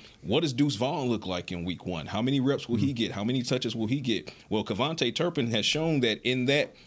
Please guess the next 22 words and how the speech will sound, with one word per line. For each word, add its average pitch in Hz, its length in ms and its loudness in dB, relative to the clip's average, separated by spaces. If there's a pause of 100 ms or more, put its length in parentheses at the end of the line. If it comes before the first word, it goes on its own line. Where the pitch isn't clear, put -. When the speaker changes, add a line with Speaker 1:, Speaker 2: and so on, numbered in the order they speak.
Speaker 1:
head-to-head 147 720 2
battle 98 320 2
to - 140 -2
be 113 240 2
that, 104 340 0 (280)
um, 95 440 -2 (480)
that 113 200 0
change 143 240 2
of 95 80 -8
pace - 420 0
back, 104 540 -2
so 110 200 0
to 90 80 -4
speak, 98 360 -2
with 95 140 -4
Deuce 107 220 0
Vaughn, 113 360 -2 (260)
he, 131 320 2
he 120 240 0
has 120 180 0
the 127 100 0
lead. 135 360 0